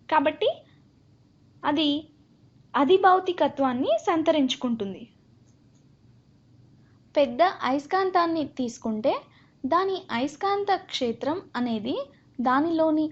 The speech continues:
ఎలక్ట్రాన్స్ తిరిగేదాన్ని బట్టి ఆధారపడి ఉంటుంది. వాస్తవానికి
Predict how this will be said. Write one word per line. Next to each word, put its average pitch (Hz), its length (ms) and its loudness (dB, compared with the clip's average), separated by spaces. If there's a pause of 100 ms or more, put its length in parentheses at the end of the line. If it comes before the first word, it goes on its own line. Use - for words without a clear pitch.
(240)
ఎలక్ట్రాన్స్ 349 640 -2 (240)
తిరిగేదాన్ని 285 600 0
బట్టి 220 380 -4 (260)
ఆధారపడి 262 580 -2
ఉంటుంది. 277 560 -2 (500)
వాస్తవానికి 330 760 0